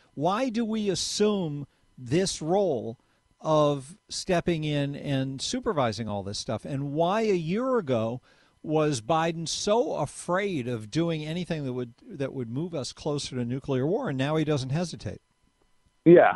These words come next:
Speaker 2: I, I don't know either. Was it China or somebody that actually wanted Russia and, uh, and to, like, talk with people? I mean,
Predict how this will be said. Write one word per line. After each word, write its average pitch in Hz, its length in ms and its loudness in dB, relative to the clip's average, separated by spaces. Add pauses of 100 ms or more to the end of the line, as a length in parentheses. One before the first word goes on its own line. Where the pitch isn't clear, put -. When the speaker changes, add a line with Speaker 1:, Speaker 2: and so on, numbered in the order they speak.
Speaker 2:
I, 151 360 8
I 208 40 6
don't 220 180 6
know 180 200 8
either. 135 420 6 (380)
Was 180 180 10
it 208 120 6 (100)
China 254 480 6
or 185 280 10
somebody 202 300 10
that 151 180 10
actually 156 380 8
wanted 147 460 8
Russia 156 640 6
and, 120 360 2
uh, 113 220 4 (560)
and 120 540 -2 (600)
to, 123 180 10
like, 120 220 8 (200)
talk 135 260 6
with 160 140 2
people? 180 400 8 (400)
I 139 60 0
mean, 160 320 4